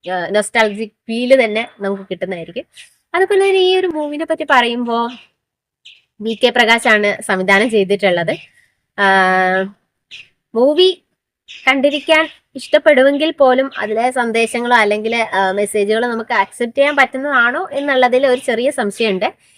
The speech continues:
എനിക്ക്, ആ, പേഴ്സണലി ഇഷ്ടപ്പെട്ടെങ്കിൽ പോലും ഒരു സോഷ്യൽ മീഡിയ വഴി Facebook, Instagram അല്ലെങ്കിൽ അങ്ങനെ എന്തെങ്കിലും ഒരു ഇതിലൂടെ കണ്ടുമുട്ട-, ആ, കാണുകയല്ല, വെറുതെ കോൾ ചെയ്ത് അങ്ങനെയൊക്കെ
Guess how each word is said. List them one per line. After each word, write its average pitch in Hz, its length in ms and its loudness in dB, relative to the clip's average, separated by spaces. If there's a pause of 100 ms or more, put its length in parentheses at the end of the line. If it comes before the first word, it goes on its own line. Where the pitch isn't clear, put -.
(280)
എനിക്ക്, 330 720 -2
ആ, 262 280 4
പേഴ്സണലി 392 600 2
ഇഷ്ടപ്പെട്ടെങ്കിൽ 302 760 -2
പോലും 240 440 -6 (380)
ഒരു 285 640 2
സോഷ്യൽ 269 340 4
മീഡിയ 254 320 6
വഴി 247 380 2 (100)
Facebook, 226 500 -4
Instagram 226 500 -6
അല്ലെങ്കിൽ 247 280 2
അങ്ങനെ 247 300 2
എന്തെങ്കിലും 247 440 0
ഒരു 240 140 0 (280)
ഇതിലൂടെ 226 380 -2
കണ്ടുമുട്ട-, 220 720 -6
ആ, 214 120 -6 (120)
കാണുകയല്ല, 254 680 0 (560)
വെറുതെ 208 380 2
കോൾ 214 380 0
ചെയ്ത് 226 320 -2
അങ്ങനെയൊക്കെ 220 560 -2